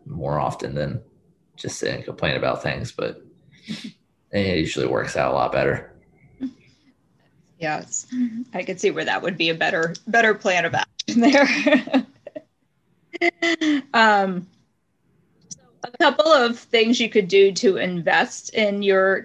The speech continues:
Speaker 2: command talents is practice the words, tone, and techniques that will turn your ability to confront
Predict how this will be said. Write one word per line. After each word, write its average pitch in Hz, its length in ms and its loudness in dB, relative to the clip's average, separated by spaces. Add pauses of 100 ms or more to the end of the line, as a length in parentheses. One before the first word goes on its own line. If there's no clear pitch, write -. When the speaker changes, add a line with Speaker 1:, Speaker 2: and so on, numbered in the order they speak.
Speaker 2:
command 190 460 -2
talents 202 720 -2 (680)
is 208 480 -18 (400)
practice 285 480 2
the 269 140 6
words, 202 680 2
tone, 208 500 -2
and 196 200 -4
techniques 196 840 -2
that 185 180 2
will 190 120 0
turn 202 320 -2
your 185 140 2
ability 202 540 -2
to - 140 -6
confront 196 1000 -6